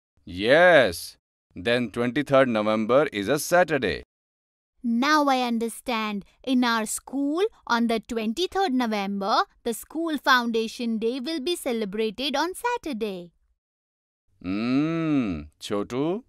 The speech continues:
Speaker 1: tell me, what all do you remember about the months of a year?
Speaker 2: There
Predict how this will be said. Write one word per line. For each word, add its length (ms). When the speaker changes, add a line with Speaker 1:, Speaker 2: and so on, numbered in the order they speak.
Speaker 1:
tell 220
me, 460
what 520
all 440
do 200
you 140
remember 840
about 600
the 100
months 420
of 200
a 80
year? 340
Speaker 2:
There 500